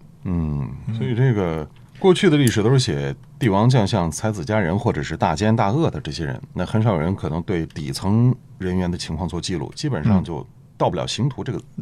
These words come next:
Speaker 1: 等级
Speaker 2: 嗯。到不了啊，
Speaker 1: 啊，
Speaker 2: 对啊，
Speaker 1: 最基础。
Speaker 2: 你看
Speaker 1: 嗯。
Speaker 2: 我们讲的春秋啊，《春秋左氏传》，是吧？
Speaker 1: 嗯。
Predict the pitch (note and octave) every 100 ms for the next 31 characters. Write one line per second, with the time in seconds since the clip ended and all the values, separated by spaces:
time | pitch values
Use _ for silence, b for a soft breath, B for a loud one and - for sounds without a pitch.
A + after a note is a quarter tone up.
0 | - - A#2 G#2+ - G#2+ B2+ F#2 D2+ A#2
1 | A2+ A#2 D3 D3+ C3 B B B - A2+
2 | A#2 - - A#2+ G#2 G#2 - C#3 C3+ C3+
3 | A#2+ - C3 C3 A2+ - G2+ A2+ G#2+ E2
4 | - - - - A2+ G#2+ F#2 D#2